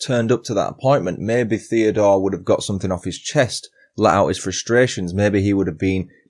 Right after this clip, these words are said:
in a better place." Obviously, that's not realistic. You can't think like that.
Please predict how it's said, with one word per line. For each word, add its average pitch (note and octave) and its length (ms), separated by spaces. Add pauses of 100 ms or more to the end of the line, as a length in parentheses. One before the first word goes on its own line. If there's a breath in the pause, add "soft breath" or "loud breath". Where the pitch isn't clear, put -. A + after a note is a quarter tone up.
(100)
in G2+ 120
a F#2 60
better F2 280
place." G2 460 (220 soft breath)
Obviously, D#3 380
that's A#2 240
not - 180
realistic. F#2+ 480
You F#2+ 100
can't B2+ 320
think G2 320
like F#2 220
that. F#2+ 260